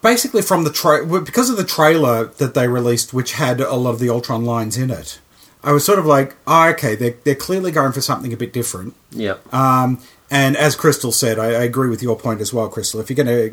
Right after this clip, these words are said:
Speaker 1: cast James Spader, then you're not going to go for the cold and emotionless version of the character. Despite that, they just managed to exceed what my expectation of Ultron would be.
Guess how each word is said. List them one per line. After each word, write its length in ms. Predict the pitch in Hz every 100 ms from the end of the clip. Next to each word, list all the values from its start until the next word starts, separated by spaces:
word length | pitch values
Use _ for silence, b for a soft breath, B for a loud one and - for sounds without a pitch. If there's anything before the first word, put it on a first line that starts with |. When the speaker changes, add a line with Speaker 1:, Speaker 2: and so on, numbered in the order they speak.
| -
Speaker 1:
cast 640 | - 110 107 - - - _ -
James 280 | 113 101
Spader, 380 | - 107 104 104
then 220 | 107 104
you're 160 | 104 120
not 220 | 117 113
going 220 | 113 107 101
to 40 |
go 200 | 107 107
for 140 | 104 -
the 80 |
cold 260 | 113 127 113
and 100 | 117
emotionless 540 | 107 113 110 107 104
version 260 | - 117 117
of 40 | 101
the 80 |
character. 280 | 110 123 123
Despite 580 | 139 156 - 160 185 -
that, 280 | 139 110 -
they 220 | 139 143
just 380 | 139 135 - 139
managed 400 | 156 147 143 -
to 120 | 160 139
exceed 460 | - - 151 135
what 180 | 123 127
my 140 | 127
expectation 680 | 117 - 127 - 147 151 151
of 100 | 117
Ultron 400 | 110 113 113 104
would 160 | 95 92
be. 300 | 120 92